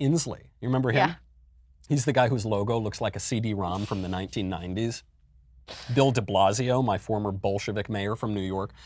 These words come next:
Speaker 1: just got into the race. I mean, he's not polling. Eric Swalwell is not showing up in polls right now.
Speaker 2: Yep.
Speaker 1: Uh, and, which is really sad for me because Eric Swalwell said, "I am you," so I am Eric Swalwell, which means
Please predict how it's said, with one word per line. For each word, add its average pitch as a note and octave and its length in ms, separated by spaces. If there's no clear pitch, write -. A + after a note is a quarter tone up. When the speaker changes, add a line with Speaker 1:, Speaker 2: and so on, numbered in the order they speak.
Speaker 1:
just A#2 220
got G2+ 160
into G#2+ 160
the G#2 80
race. G2 400
I - 20
mean, F2+ 140
he's G#2+ 180
not F2 300
polling. F2+ 300
Eric E3 220
Swalwell A#2 560
is B2 200
not G2 400
showing F#2+ 360
up F2 100
in F2+ 100
polls F#2 340
right G#2 200
now. A2 240
Speaker 2:
Yep. - 140
Speaker 1:
Uh, G2 240
and, A#2 180
which C#3+ 200
is A#2 100
really C#3 160
sad G#2+ 260
for - 80
me G#2+ 180
because F#2 260
Eric G#2+ 260
Swalwell G2 480
said, F#2+ 220
"I G2+ 160
am F#2 160
you," F#2+ 240
so F#2 240
I A2 280
am A2 200
Eric A#2 220
Swalwell, A#2+ 500
which G#2 160
means G2+ 200